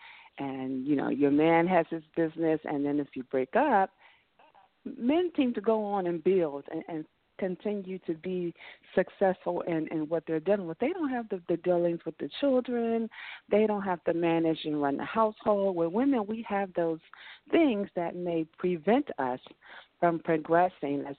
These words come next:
fast as we would like to. And for most of you out there listening, it's probably that this has come second in your, um,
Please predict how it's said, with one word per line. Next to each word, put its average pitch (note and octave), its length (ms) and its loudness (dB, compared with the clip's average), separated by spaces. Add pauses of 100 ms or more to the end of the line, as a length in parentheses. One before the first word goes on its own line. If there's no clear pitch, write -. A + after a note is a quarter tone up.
(120)
fast D3+ 360 -2
as C#3+ 160 -4
we C3+ 100 -8
would - 140 -10
like F3+ 260 -2 (120)
to. C3+ 240 -2 (360)
And G3 200 2
for F#3+ 100 4
most G3+ 420 2
of F#3 160 0
you E3+ 180 0
out D#3 240 0
there D#3+ 120 -2
listening, D#3 460 -2
it's D3 320 -4
probably F3+ 380 0
that D3+ 220 0 (800)
this F#3+ 200 4
has E3+ 140 2 (120)
come D#3 240 -2 (180)
second E3+ 560 0
in D#3 320 0
your, C#3 440 -2 (640)
um, D3+ 360 -14